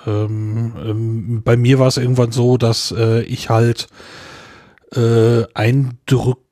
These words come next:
durch Eindrücke mäßig so ein bisschen satt war und dann irgendwann sagte so, okay,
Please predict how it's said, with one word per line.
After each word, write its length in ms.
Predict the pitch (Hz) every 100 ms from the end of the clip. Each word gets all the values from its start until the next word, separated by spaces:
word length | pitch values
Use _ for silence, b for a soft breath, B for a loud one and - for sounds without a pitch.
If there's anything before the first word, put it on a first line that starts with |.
| _ _ _
durch 320 | 131 123 -
Eindrücke 640 | 110 127 156 139 147 - 131
mäßig 400 | 131 139 147 139
so 80 |
ein 80 | 123
bisschen 280 | 135 143 123
satt 320 | 117 131 -
war 300 | 139 139 139
und 220 | 127 123
dann 340 | 123 120 123 107
irgendwann 320 | 117 123 113
sagte 260 | 123 110 113
so, 300 | 123 123 107
okay, 440 | - 127 123 113